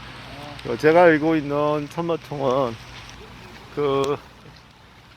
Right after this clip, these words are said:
출토된 말 안장에 천마 그림이 있어서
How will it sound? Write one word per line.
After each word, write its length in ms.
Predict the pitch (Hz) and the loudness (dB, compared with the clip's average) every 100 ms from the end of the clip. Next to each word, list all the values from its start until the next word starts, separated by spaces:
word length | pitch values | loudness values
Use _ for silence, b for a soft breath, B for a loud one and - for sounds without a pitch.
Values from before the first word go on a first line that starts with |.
| - - - - - | -20 -20 -20 -20 -20
출토된 600 | - 190 196 185 160 131 120 - | -10 0 6 8 8 6 -4 0
말 240 | 131 156 | 4 6
안장에 580 | 143 135 139 170 156 131 | 4 4 4 4 4 -2
천마 400 | - 180 170 147 | -4 0 2 2
그림이 460 | 165 160 165 147 | 0 -2 -2 -4
있어서 640 | 127 127 110 107 117 120 | -6 -8 -10 -4 -2 -2